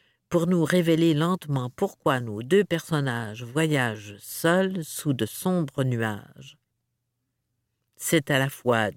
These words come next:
dur, touchant, drôle et palpitant.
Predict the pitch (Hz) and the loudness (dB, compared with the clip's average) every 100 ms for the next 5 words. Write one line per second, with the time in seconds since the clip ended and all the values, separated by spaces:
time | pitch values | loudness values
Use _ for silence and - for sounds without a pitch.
0 | _ 131 143 156 220 247 _ _ _ _ | _ 0 2 2 -2 -14 _ _ _ _
1 | _ _ - 220 - 165 156 180 _ _ | _ _ 0 2 2 4 4 2 _ _
2 | _ _ _ - 120 151 190 202 196 120 | _ _ _ -6 0 4 6 6 4 0
3 | - 160 147 131 113 - | 0 -2 0 -4 -6 -8